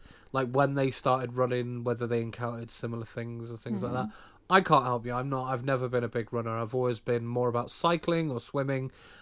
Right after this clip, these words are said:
Speaker 1: uh, just 'cause I've had a few problems with my knee through the years. So
Speaker 2: Yeah.
Speaker 1: And I'm a big guy.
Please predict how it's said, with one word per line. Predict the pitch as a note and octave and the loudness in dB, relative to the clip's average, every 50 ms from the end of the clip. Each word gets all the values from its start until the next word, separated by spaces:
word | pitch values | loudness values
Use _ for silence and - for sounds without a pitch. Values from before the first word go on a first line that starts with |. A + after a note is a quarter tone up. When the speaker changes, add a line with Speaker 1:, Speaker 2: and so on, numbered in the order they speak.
| - - | -2 2
Speaker 1:
uh, | B2 B2 A#2+ B2 | 2 4 4 2
just | B2 A#2 C3+ C3+ - | 2 0 -2 -4 -2
'cause | - D3+ C3 | -2 2 4
I've | C#3+ C3+ C3 C3 | 6 6 6 6
had | C3 A#2+ | 4 2
a | |
few | A2+ - - C3 | 0 -4 -8 -8
problems | A2+ - C3 A#2+ A2+ B2+ B2 A#2+ A2 A2 | -4 -2 -2 -2 -2 -4 -6 -8 -6 -4
with | B2 A#2 G#2+ - | -4 -6 -4 -6
my | A#2+ A#2 | -6 -4
knee | B2 C3+ C#3 C#3 C#3+ C#3+ | 0 2 2 2 2 2
through | - - - C3 B2+ | 0 -2 -2 0 0
the | B2+ B2+ | 0 2
years. | B2 B2+ B2 B2 B2 B2 B2 A#2+ A2 | 2 2 2 2 2 0 0 -2 -4
So | - - - B2 A#2 A#2 A#2 A#2 | -8 -4 -2 0 2 2 2 2
Speaker 2:
Yeah. | A#2 A2+ B1+ C#2+ G2+ - - - - - - - - - | 0 -2 -2 -4 -6 -8 -8 -14 -20 -20 -20 -20 -4 0
Speaker 1:
And | D3 D3+ D3+ | 4 4 4
I'm | D3 C#3 | 6 6
a | C#3 B2+ | 4 4
big | - C#3 C3 A#2+ A#2 - | 4 2 0 0 -2 -4
guy. | - B2 A2+ G#2+ A#2 G#2+ G2+ | -2 -2 -2 -2 -4 -8 -10